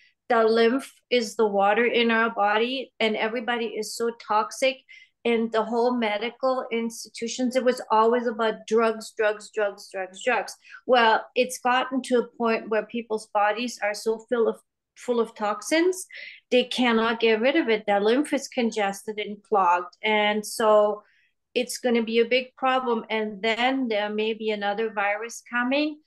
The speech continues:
that attacks the lymph. And in when Saturn conjuncts Neptune,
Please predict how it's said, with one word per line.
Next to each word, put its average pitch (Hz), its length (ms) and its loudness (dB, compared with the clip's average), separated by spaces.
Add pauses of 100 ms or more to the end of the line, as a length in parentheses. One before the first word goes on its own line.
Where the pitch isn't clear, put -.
(240)
that 214 260 2
attacks 208 920 -4
the 262 100 4
lymph. 330 480 2 (880)
And 226 800 -2
in 233 260 0
when 220 200 0
Saturn 226 720 -4
conjuncts 220 680 -4
Neptune, 285 760 -4